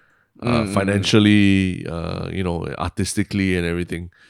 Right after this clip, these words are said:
Speaker 1: He stayed true to himself lah. He never, he never wavered from it after going to, even
Speaker 2: Yeah.
Speaker 1: after being, going to jail and stuff like that lah. Yeah.
Speaker 2: Yeah, yeah.
Speaker 1: Yeah.
Speaker 2: Badass.
Speaker 1: Badass,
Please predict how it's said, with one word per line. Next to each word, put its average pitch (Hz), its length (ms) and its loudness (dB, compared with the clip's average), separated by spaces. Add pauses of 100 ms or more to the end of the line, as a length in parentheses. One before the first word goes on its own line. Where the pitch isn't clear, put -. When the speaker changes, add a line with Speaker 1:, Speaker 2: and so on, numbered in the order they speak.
(200)
Speaker 1:
He - 100 -8
stayed - 280 -2
true 107 180 4
to 92 60 -2
himself 110 320 2
lah. 101 100 4
He 87 80 2
never, 95 300 4
he 95 100 2
never 92 220 2
wavered 90 420 -2
from 85 180 -2
it 76 160 -6 (300)
after - 240 -4
going 87 240 -4
to, 82 100 -12
even 107 180 2
Speaker 2:
Yeah. 104 80 4
Speaker 1:
after 101 200 2
being, 92 320 0 (320)
going 95 200 -2
to 87 60 0
jail 90 300 2
and 82 140 0
stuff 82 180 -6
like 82 140 -6
that 73 160 -6
lah. 80 140 -6 (300)
Yeah. 80 200 -8 (420)
Speaker 2:
Yeah, 92 320 -4 (140)
yeah. 87 120 -12 (380)
Speaker 1:
Yeah. 80 80 -12
Speaker 2:
Badass. 95 1120 0
Speaker 1:
Badass, 80 320 -8